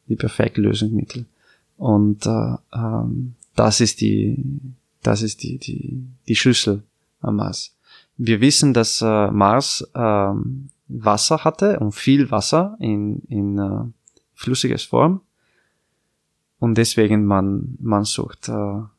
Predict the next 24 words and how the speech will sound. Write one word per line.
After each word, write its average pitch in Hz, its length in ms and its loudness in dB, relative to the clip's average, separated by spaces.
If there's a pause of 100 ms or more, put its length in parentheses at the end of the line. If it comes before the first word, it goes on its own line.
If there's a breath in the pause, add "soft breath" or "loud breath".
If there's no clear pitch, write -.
Leben 104 500 0 (240)
auf 123 200 -10
Mars. - 420 -8 (540 loud breath)
Mars 131 380 2
war, 123 360 4
ist 131 320 -2
auch 127 480 2 (120)
im 123 200 0
Prinzip 131 600 0
in 120 220 4
die 110 320 0
habitable 113 500 2
Zone. 107 400 -6 (1120)
Und, 107 440 0
äh, 101 360 2 (220)
ähm, 110 640 -6
es 139 180 0
ist - 80 2
einfach 160 420 4 (1500 soft breath)
ein 127 200 2
bisschen 151 380 2
klein 120 640 2
für 127 500 0
eine, 117 720 0